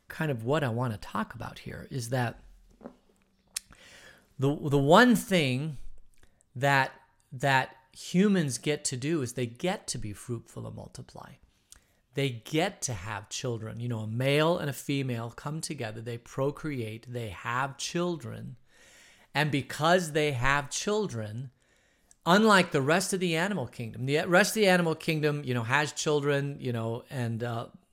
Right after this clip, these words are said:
you know, nourishes and brings them to adulthood and that sort of thing. But there's something special about humanity that when we have children, we are doing it in a way of the image of God. We get to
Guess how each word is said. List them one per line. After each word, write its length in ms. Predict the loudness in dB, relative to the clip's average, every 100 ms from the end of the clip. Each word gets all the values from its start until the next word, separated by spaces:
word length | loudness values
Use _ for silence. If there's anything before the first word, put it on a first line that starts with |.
| _ _ _ _ _ _ _ _ _ -12 -6
you 140 | -2 0
know, 80 |
nourishes 720 | 2 6 6 6 6 4 4 2
and 140 | 0
brings 300 | 0 0 0
them 220 | 0 0
to 140 | -2 -6
adulthood 540 | -2 -2 -2 -2 -2
and 100 | -2
that 140 | -2 -4
sort 200 | -6 -6
of 80 | -6
thing. 260 | -8 -8
But 140 | -8 -6
there's 160 | -6
something 340 | -4 -4 -4 -4
special 580 | -4 -2 -2 -2 -4
about 280 | -6 -6 -8
humanity 800 | -8 -6 -4 -6 -10 -10 -14 -16 _ _ -20 -20 -20 _ _
that 200 | -2 0
when 240 | 0 0 2
we 220 | 2 2
have 280 | 2 0 -2
children, 680 | -4 -4 -4 -6 -6 -8 -10 _ _ _ _ _
we 380 | -4 0 4 4
are 320 | 4 4 4
doing 480 | 0 0 2 2 2
it 220 | -2 -4 -6
in 120 | -4
a 60 | -4
way 640 | -2 -2 0 -2 -4 -6
of 220 | -8 -10 -8
the 120 | -8
image 360 | -6 -6 -8
of 140 | -10 -10
God. 360 | -8 -8 -10 -10
We 240 | -6 -4 -4
get 360 | -4 -6 -6
to 180 | -8 -10